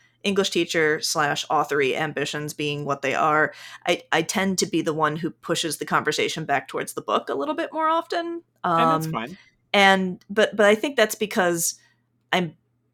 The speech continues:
Speaker 1: better at that than I, I'm never gonna out Patrick Patrick, folks.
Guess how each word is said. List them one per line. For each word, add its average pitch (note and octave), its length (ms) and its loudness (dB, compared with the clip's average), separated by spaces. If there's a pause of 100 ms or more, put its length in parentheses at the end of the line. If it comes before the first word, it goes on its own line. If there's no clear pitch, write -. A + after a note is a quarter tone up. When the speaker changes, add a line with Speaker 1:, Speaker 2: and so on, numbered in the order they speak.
(260)
Speaker 1:
better C#4 380 2
at G3 260 2
that E3 340 4
than F3+ 180 -2
I, D#3 140 2
I'm G#3 140 4
never C4 220 2
gonna A#3+ 220 -2
out F3 200 0
Patrick E3 400 -4
Patrick, - 460 -4
folks. - 540 -8